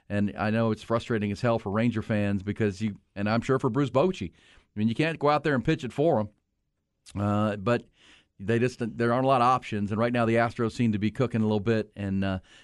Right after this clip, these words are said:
you know, they brought in Aroldis Chapman, but he's gotten hit pretty good in his last couple times out. Uh, but again, they're only two games back, Rod, and they're only one game out of a playoff spot. So it's not,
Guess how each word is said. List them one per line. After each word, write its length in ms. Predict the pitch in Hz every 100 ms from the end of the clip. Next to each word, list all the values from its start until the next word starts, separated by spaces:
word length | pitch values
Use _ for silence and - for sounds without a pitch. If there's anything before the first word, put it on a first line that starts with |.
| -
you 60 |
know, 40 | 110
they 60 |
brought 200 | 113 131 139
in 80 |
Aroldis 400 | 120 127 123 113
Chapman, 480 | - 135 135 139 127
but 100 | 107
he's 160 | 117 123
gotten 240 | 131 117
hit 220 | 113 131 -
pretty 160 | 123
good 120 | 113
in 60 | 123
his 120 | 117
last 220 | 120 120 -
couple 180 | 110
times 320 | - 123 117 -
out. 260 | 127 123 - _ - - _
Uh, 240 | 95 98 95
but 160 | 117
again, 260 | 127 170 95 - _ _ _ -
they're 240 | - 123
only 140 | 175 220
two 140 | 226
games 180 | 202 151
back, 180 | 180 98
Rod, 200 | 82 - -
and 100 | 113
they're 60 | 147
only 120 | 151
one 300 | 143 165 170
game 180 | 160 156
out 120 | 147
of 60 |
a 60 | 139
playoff 340 | 165 170 135
spot. 260 | - 110 101
So 120 | 127
it's 120 | 113
not, 200 | 143 143